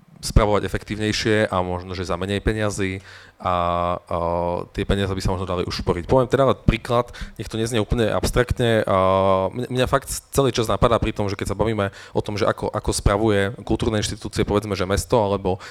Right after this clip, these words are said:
nezisko-, nez-, neziskovky, ktoré sú často tvorené nadšencami, tak si predstavte napríklad kino Úsmev, ktoré by teda spravovalo mesto. A som presvedčený, že by to stálo viac peňazí a som presvedčený, že by to, sa to robilo horšie. A teraz, p-, keď hľadáme teda tie peniaze,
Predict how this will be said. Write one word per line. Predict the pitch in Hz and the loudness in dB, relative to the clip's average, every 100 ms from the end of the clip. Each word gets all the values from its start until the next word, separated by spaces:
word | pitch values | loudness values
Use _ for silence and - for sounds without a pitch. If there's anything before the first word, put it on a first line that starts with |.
| - 101 | -8 -2
nezisko-, | 107 - 110 113 120 107 | -2 0 0 0 -4 -6
nez-, | 110 107 | -6 -6
neziskovky, | 113 110 107 - 110 - 113 | -4 -2 -2 2 2 2 -4
ktoré | - 104 | 0 -2
sú | - | 0
často | - 104 110 | -2 0 0
tvorené | 101 107 110 | -2 -4 -2
nadšencami, | 95 92 101 104 123 131 135 - - - | -2 -4 -6 0 0 2 -2 -6 -18 -6
tak | 104 - | -6 -2
si | |
predstavte | 113 110 123 117 | 2 2 2 0
napríklad | 104 107 101 - | 2 2 0 -2
kino | 117 101 | 0 0
Úsmev, | 101 - 101 95 | 0 -2 -2 -2
ktoré | - 98 95 | -4 0 0
by | 90 92 - | 0 -2 2
teda | 92 | 0
spravovalo | 90 - 98 95 101 90 | 2 2 2 4 4 4
mesto. | 90 87 - 85 87 - - - - - | 2 -2 -2 -8 -8 -16 -20 -20 -20 -6
A | 98 95 92 92 - | 0 0 0 -2 -4
som | 127 | 2
presvedčený, | 120 - 127 120 | 2 2 0 0
že | 110 | 0
by | |
to | 107 - | -2 2
stálo | 113 104 | 2 4
viac | 98 98 | 2 0
peňazí | - 127 127 139 143 - - _ | 0 0 0 0 -4 -8 -20 _
a | - | -6
som | - 107 104 | -4 -2 0
presvedčený, | 104 110 - 101 92 | 0 0 -2 -2 -4
že | 95 | -4
by | 90 92 - | -4 -8 -4
to, | 139 | -4
sa | - 101 | -2 -2
to | |
robilo | 95 92 92 92 | -2 0 0 0
horšie. | 92 - 85 80 - - - - | 0 -2 -6 -8 -12 -20 -16 -4
A | 92 92 92 - - _ _ _ | 0 0 -2 -6 -20 _ _ _
teraz, | - 107 98 - | -8 -4 -4 -4
p-, | - - | -2 0
keď | 110 113 | 2 4
hľadáme | 120 123 | 6 4
teda | - 110 | 4 2
tie | 110 | 2
peniaze, | 107 101 107 113 | 0 0 0 0